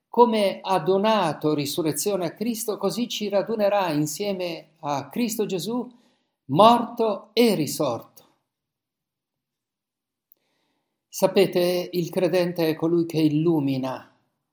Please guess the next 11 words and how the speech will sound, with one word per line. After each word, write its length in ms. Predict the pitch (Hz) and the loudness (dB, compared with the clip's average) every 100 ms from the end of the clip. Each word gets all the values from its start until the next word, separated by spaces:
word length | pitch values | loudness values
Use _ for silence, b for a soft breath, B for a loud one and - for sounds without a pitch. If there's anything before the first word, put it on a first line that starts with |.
| _ _ _ _ | _ _ _ _
nel 340 | 131 165 196 185 | 0 2 4 2
mistero 540 | 175 - 202 208 190 | -4 -2 0 0 -2
di 160 | 160 151 | -4 -8
Cristo 520 | 175 196 - - 139 | -8 -8 -8 -8 -4
morto 520 | 131 170 160 156 147 | -2 0 -2 -4 -6
e 80 | 143 | -4
risorto 680 | 180 - 147 147 147 156 147 _ _ _ _ _ | -6 -6 -4 -4 -6 -14 -16 _ _ _ _ _
anche 260 | 190 175 | -2 2
il 80 | 175 | 2
suo 220 | 151 175 | 0 -2
futuro, 580 | 143 143 - 135 117 101 | -4 -6 -6 -6 -6 -10